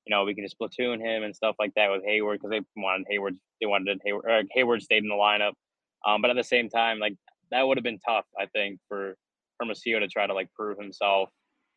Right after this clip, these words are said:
in what it was the month or two that he was up, uh, you know, playing once every other day, or with, you know, only facing lefties, he's playing less often than, than Hayward would be. So just in that, you know, the pl-, the platoon style, we talk about it and try to see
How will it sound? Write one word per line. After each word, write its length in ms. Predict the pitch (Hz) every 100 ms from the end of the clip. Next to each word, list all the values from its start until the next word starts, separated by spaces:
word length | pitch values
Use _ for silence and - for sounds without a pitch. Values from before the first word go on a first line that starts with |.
| -
in 320 | 113 101 98
what 100 | 107 110
it 80 |
was 140 | 104 98
the 80 | 98
month 300 | 101 101 101
or 80 |
two 160 | 95 113
that 120 | 104
he 80 | 107
was 180 | 104 98
up, 280 | 101 98 95 _ -
uh, 40 | 98 95
you 140 | 107
know, 60 | 92 -
playing 360 | 113 104 101 95
once 280 | 107 101 92
every 260 | 101 98
other 200 | 98 95
day, 340 | 90 95 98 95
or 160 | 92 87 _ -
with, 100 | 98 _ _ _ _
you 80 | 104
know, 60 | 90 - -
only 200 | 139 143
facing 300 | 131 135 127
lefties, 420 | 117 127 - 117
he's 260 | 110 107 95 _ -
playing 360 | 110 101 101 95 _ _
less 360 | 117 117 110 -
often 280 | 107 107 101
than, 180 | 95 90
than 140 | 95 95
Hayward 280 | 101 98
would 160 | 90 90
be. 140 | 90
So 220 | 87 98 90 _ _ _ -
just 180 | 123 -
in 160 | 127
that, 200 | 123 117
you 80 | 104
know, 60 | 101
the 80 | 101
pl-, 220 | - 107 -
the 100 | 113
platoon 580 | - 120 _ - 147 143
style, 380 | - 139 139 131
we 80 | 110
talk 260 | 117 117
about 300 | 110 113 113
it 100 | 110
and 160 | 98 95 _ _ _ -
try 120 | 120
to 60 | 110
see 200 | 120